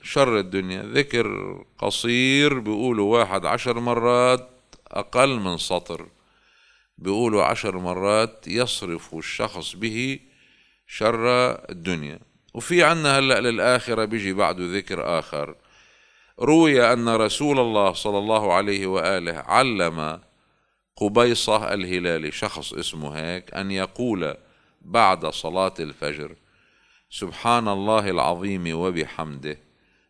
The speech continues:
ولا حول ولا قوة إلا بالله العلي العظيم"، عشر مرات، عشر مرات:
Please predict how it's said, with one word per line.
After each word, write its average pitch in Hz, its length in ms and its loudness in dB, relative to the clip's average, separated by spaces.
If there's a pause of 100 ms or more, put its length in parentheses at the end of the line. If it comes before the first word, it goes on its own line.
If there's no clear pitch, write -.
(100)
ولا 110 300 0
حول 78 360 -6
ولا 90 280 -4
قوة 73 420 -8
إلا 78 340 -6
بالله 76 380 -8
العلي 78 380 -8
العظيم"، 80 420 -10
عشر - 300 -8
مرات، 73 360 -14 (960)
عشر 110 260 -6
مرات: 87 460 -4